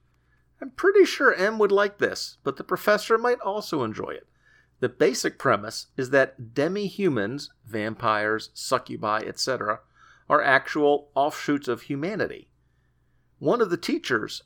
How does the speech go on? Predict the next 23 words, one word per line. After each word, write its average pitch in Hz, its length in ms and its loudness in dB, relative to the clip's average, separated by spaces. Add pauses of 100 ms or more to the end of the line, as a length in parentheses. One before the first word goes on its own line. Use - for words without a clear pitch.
at 123 140 0
a 113 60 2
high 190 200 -2
school 123 480 0
is 123 140 0
also 156 360 -2
fascinated 113 720 -2
by 107 240 -4 (160)
demis, 104 560 -2 (100)
their 104 160 -2
preferred - 440 -4
term, 175 380 2 (500)
and 143 220 -6
interviews 117 680 0 (240)
three 135 260 -4
of 180 100 -2
the 202 60 -8
students 117 680 -4 (280)
and 139 200 -4
one 107 140 -4
of 95 80 -10
the - 80 -12
teachers. - 520 -16